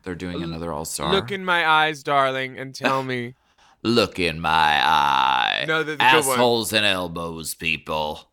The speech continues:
Speaker 2: <laughs> Um, yeah, the girls are going away.
Speaker 1: They're doing another All-Stars?
Speaker 2: No, right now it's just regular season.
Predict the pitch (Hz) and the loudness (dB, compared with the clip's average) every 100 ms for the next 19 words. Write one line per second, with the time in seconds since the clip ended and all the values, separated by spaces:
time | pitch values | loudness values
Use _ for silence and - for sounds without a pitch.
0 | - 147 _ - 285 160 165 165 - 147 | -18 -18 _ -10 -10 -10 -20 -18 -6 -2
1 | 147 139 131 _ _ 107 113 120 120 117 | 0 -2 -6 _ _ -20 -10 -10 -10 -10
2 | 113 113 113 117 123 135 143 127 _ _ | -12 -12 -14 -14 -12 -12 -14 _ _ _
3 | _ _ _ _ _ _ _ 123 120 139 | _ _ _ _ _ _ _ -6 0 0
4 | 135 120 117 123 107 117 - - 110 107 | 0 -2 0 4 4 2 -2 -4 2 2
5 | 107 135 156 - - - 123 120 123 147 | 2 -2 -8 -12 -14 -20 -12 -8 -6 -8
6 | 113 110 120 123 139 135 127 117 117 120 | -10 -10 -8 -6 -8 -8 -12 -12 -10 -10
7 | 113 113 101 104 | -14 -16 -20 -20